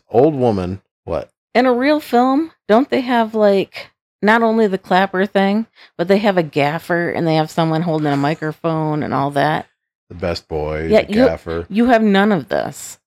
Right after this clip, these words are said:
Speaker 1: <laughs>
Speaker 2: That should have tipped him off.
Speaker 1: But they're not, well, I mean, they had the, they had the, the, the, uh, the, the guard guys holding the cameras, and
Speaker 2: Oh.
Speaker 1: they had microphones on it.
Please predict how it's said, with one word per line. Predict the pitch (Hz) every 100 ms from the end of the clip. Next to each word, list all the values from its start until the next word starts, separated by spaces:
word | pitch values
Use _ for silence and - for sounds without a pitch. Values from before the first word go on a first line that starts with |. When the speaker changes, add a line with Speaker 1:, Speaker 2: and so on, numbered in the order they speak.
| _ -
Speaker 1:
<laughs> | 143 - - -
Speaker 2:
That | 247 -
should | -
have | 269 -
tipped | 254 240
him | 226
off. | 180 190 110 - -
Speaker 1:
But | 180 180
they're | 175
not, | 190 175 - 135 - -
well, | 156 139 151 -
I |
mean, | 135 135 127
they | 127
had | 143 143
the, | 123
they | - 101 107
had | 113 117
the, | 107 98 90
the, | 95 92 90 78
the, | 90 95 90 85 82
uh, | 76 71 71 69 67 - _ - 98 _
the, | 92 95 92 87 80
the | 87
guard | 78 107 123 127 98
guys | 90 82 80 85
holding | - 98 95 92
the | 80 80 76
cameras, | - 131 135 90 73 80 - _ _ -
and | 220
Speaker 2:
Oh. | 202
Speaker 1:
they | 98
had | 107 101
microphones | 92 110 - 101 101 90 82
on | 80
it. | 87